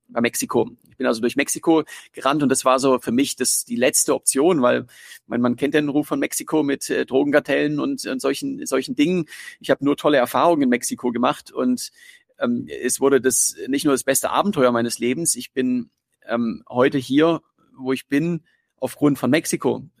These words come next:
Ähm, das war der Startschuss zu, wo bei mir alles durch die Decke ging. Ich hab meine, meine Reichweite, ich hab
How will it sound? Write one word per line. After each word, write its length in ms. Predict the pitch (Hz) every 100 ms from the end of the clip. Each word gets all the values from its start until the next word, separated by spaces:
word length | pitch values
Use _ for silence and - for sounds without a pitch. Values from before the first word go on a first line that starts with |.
| -
Ähm, 280 | 78 117
das 180 | 131 127
war 100 | 127
der 140 | 127 127
Startschuss 560 | 143 165 - 156 -
zu, 380 | - 139 127 113
wo 200 | 123 127
bei 100 | 117
mir 220 | 131 131 127
alles 260 | 175 185
durch 140 | 127 -
die 80 |
Decke 220 | - 117 107
ging. 180 | 107
Ich 120 | 110 -
hab 80 |
meine, 280 | 127 123 123
meine 480 | 123 - 110 123 120
Reichweite, 640 | 117 143 143 139 143 131 - - - - _
ich 240 | - 135 131
hab 120 | 127